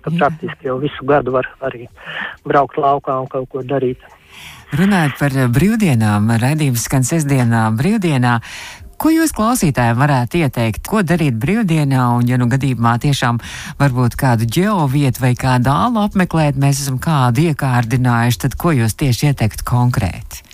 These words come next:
Speaker 1: Mēs jau pieminējām šos Stalzenes stāvkrastus, jā, tad, tad ziemeļos no Ventspils, e, tur ir Stalzenes stāvkrasti, uz kuriem var doties. Pirms pāris gadiem bija Latvijas gada ģeovieta, tas Vidzemes jūrmalas stāvkrasti, arī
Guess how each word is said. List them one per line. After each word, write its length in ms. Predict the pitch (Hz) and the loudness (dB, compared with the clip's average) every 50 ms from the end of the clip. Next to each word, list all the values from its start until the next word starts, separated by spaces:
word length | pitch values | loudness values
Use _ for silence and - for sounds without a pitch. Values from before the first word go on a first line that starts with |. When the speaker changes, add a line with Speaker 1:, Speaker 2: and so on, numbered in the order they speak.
| - - - | -12 -4 -2
Speaker 1:
Mēs 160 | 180 175 - | -2 0 0
jau 80 | 175 | 0
pieminējām 480 | 156 165 170 175 190 196 175 156 147 143 | 0 0 0 0 2 2 2 0 0 -2
šos 220 | - - 170 156 - | -2 -2 -2 -2 -2
Stalzenes 480 | - - 175 175 190 175 180 156 147 - - - - | -2 -2 0 0 0 0 -2 -4 -4 -6 -12 -10 -4
stāvkrastus, 720 | - 139 135 135 143 - - 208 220 - _ - 202 - | -2 -2 -2 -2 -4 -4 -4 -2 -2 -2 _ -10 -10 -6
jā, 140 | - 180 180 175 | -4 -2 -2 -2
tad, 160 | - 175 165 | -4 -8 -12
tad 120 | - 196 143 | -12 -12 -8
ziemeļos 640 | 143 151 156 165 170 165 156 147 143 143 135 - | -4 -2 0 0 0 0 0 0 -2 -2 -2 -4
no 100 | 156 139 | -4 -4
Ventspils, 540 | 135 139 131 147 147 - - - 202 196 180 - - - - - | -2 -2 -2 -2 -4 -4 -2 0 0 0 0 -4 -8 -8 -2 -2
e, 260 | 170 160 160 151 143 | 0 2 2 0 -2
tur 180 | - - 139 | -4 -6 -4
ir 80 | 147 139 - | -4 -6 -6
Stalzenes 480 | - - 147 151 156 156 156 135 120 - - | -4 -2 -2 0 0 -2 -4 -6 -6 -12 -12
stāvkrasti, 640 | _ - 139 135 135 135 131 - 185 202 - - - 185 | _ -4 -2 -2 -2 -2 -4 -4 -4 -4 -4 -4 -6 -6
uz 60 | 165 _ | -6 _
kuriem 280 | - 196 175 180 175 170 | -4 -2 0 0 0 0
var 120 | 175 170 | 0 -2
doties. 560 | 170 165 196 190 190 180 - - 170 165 156 - - - - - - - - - - | -2 0 0 0 0 -2 -4 -6 -6 -6 -6 -6 -10 -20 -20 -20 -20 -20 -20 -20 -16
Pirms 260 | - - 147 143 143 - - | -12 -12 -10 -10 -8 -6 -2
pāris 320 | 151 160 175 190 185 165 - - | 0 0 0 0 -2 -6 -10 -10
gadiem 320 | 180 165 165 160 151 147 | -6 -2 -2 -2 -2 -2
bija 180 | 151 156 151 151 | -2 -2 0 0
Latvijas 380 | 151 156 151 - 151 143 139 139 | 0 -2 -2 -4 -6 -8 -6 -2
gada 240 | 143 165 156 147 | -2 0 0 -2
ģeovieta, 760 | 147 143 156 165 156 147 143 139 143 143 143 131 - - 139 135 | -4 -2 -2 0 0 0 -2 -2 -2 -4 -4 -4 -4 -6 -6 -4
tas 180 | 139 143 135 - - 139 | -4 -6 -6 -6 -6 -4
Vidzemes 420 | 151 147 143 147 185 208 220 - - - | -4 -4 -2 0 0 0 0 -2 -6 -4
jūrmalas 640 | - 180 180 185 190 190 202 196 190 185 180 180 - - - _ | 0 0 2 2 2 0 0 0 0 -2 -2 -2 -4 -8 -10 _
stāvkrasti, 880 | - 185 175 180 185 202 240 - 175 185 165 - _ - 180 165 160 156 | -4 -4 -2 -2 -2 -4 -4 -4 -6 -6 -6 -8 _ -8 -8 -6 -6 -6
arī 280 | - 165 160 170 175 170 | -4 -4 -2 -2 0 -2